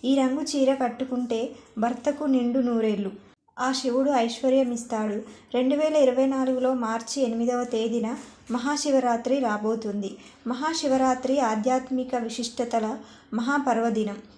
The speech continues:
మహాశివరాత్రి పండుగను శివరాత్రి అని కూడా పిలుస్తారు. మహాదేవుడైన శివుణ్ణి ఈ రోజున భక్తి శ్రద్ధలతో కొలుస్తారు. కొంతమంది ఆ రోజును శివరాత్రి,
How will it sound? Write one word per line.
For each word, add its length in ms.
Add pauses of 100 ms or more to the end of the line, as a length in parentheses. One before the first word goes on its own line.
(160)
మహాశివరాత్రి 800
పండుగను 580 (300)
శివరాత్రి 600
అని 240
కూడా 220
పిలుస్తారు. 760 (280)
మహాదేవుడైన 880
శివుణ్ణి 680 (300)
ఈ 140
రోజున 460
భక్తి 400
శ్రద్ధలతో 600
కొలుస్తారు. 720 (280)
కొంతమంది 600
ఆ 160
రోజును 500 (260)
శివరాత్రి, 720